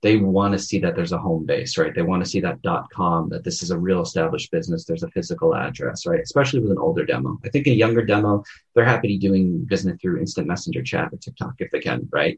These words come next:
I mean, there's the clubhouses of the world where everybody is speaking freely and having business conversations, group settings, and then they're D Ming on Instagram to actually catch up on details.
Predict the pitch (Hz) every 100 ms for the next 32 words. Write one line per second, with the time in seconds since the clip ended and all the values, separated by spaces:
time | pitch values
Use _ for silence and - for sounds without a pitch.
0 | - - - 87 87 82 87 - - -
1 | 95 92 87 87 85 85 87 85 85 85
2 | 82 85 82 92 92 87 82 85 80 -
3 | _ _ _ _ - - - 107 98 92
4 | - 104 104 98 95 85 92 90 87 95
5 | 92 - 92 87 87 90 85 85 85 90
6 | 85 - 87 90 85 85 82 82 82 92
7 | 85 87 85 82 85 - 85 85 80 78
8 | 78 82 82 85 - 92 - 82 82 80
9 | 90 85 82 80 -